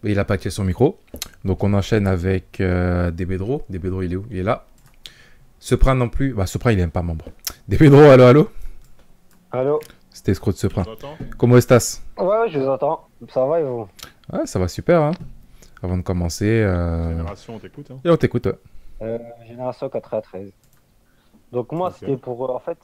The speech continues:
Speaker 2: c'est, euh, la, la première mort de Vegeta, moi, je, je trouve qu'elle est au-dessus de la deuxième.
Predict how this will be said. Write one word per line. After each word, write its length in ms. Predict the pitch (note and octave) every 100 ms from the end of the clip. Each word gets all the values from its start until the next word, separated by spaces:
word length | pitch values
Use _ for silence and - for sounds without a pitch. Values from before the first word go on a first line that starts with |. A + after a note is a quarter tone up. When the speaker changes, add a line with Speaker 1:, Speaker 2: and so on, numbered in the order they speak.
| -
Speaker 2:
c'est, 100 | A#2+
euh, 300 | A#2 A#2 A2+
la, 160 | A2 - _ _ -
la 120 | A#2
première 360 | - D#3 D3+
mort 260 | C#3+ D#3+ B2+
de 80 | A2+
Vegeta, 460 | G#2+ G#2 A2+ C#3
moi, 200 | B2 G#2+ F#2+
je, 60 | G2 F#2+
je 1080 | G2 - - - - - - - - - _
trouve 180 | C#3 -
qu'elle 160 | A#2+
est 40 | A#2+
au-dessus 340 | A#2+ - E3
de 60 | A#2+
la 80 |
deuxième. 440 | A2 A2 G#2 G2+